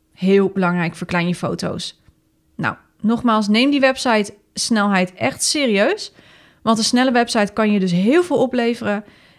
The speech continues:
En als jij nou denkt van, "Ja, hier wil ik echt niet zelf mee aan de slag, want ik vind het veel te ingewikkeld." Zoek dan een webdesigner, een webdeveloper, een I C T'er of een V A, technisch V A, die dit voor jou kan doen. Want echt hoor,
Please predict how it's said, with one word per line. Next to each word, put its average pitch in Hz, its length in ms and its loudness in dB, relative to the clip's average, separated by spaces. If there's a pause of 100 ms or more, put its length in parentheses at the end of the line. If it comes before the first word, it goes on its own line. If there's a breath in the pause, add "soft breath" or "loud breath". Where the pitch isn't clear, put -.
(120 soft breath)
En 208 280 0
als 214 140 0
jij 226 100 0
nou 220 120 2
denkt 214 160 -2
van, 214 100 -2
"Ja, 185 80 4
hier 202 160 2
wil 226 140 2
ik 220 240 -2
echt 233 220 -2
niet 226 200 2
zelf 208 200 -2
mee 196 120 0
aan 185 80 0
de 180 40 -2
slag, 196 240 -2
want 180 120 -2
ik - 60 -6
vind 196 120 0
het 170 100 -6
veel 170 100 -2
te 170 100 -8
ingewikkeld." 208 600 -4 (320 loud breath)
Zoek 202 320 0
dan 233 280 4
een 214 120 0
webdesigner, 196 800 2
een 202 120 0
webdeveloper, 190 880 2
een 214 160 0
I 202 40 0
C 196 220 -2
T'er 185 400 2
of 208 140 0
een 208 100 2
V 160 100 -2 (140)
A, 247 440 0
technisch 226 360 0
V - 60 -6
A, 214 440 0 (180 loud breath)
die 226 180 -2
dit 240 180 2
voor 240 340 2
jou 175 180 2
kan 180 200 0
doen. 165 240 0
Want 180 300 -2
echt 240 280 0
hoor, 226 240 0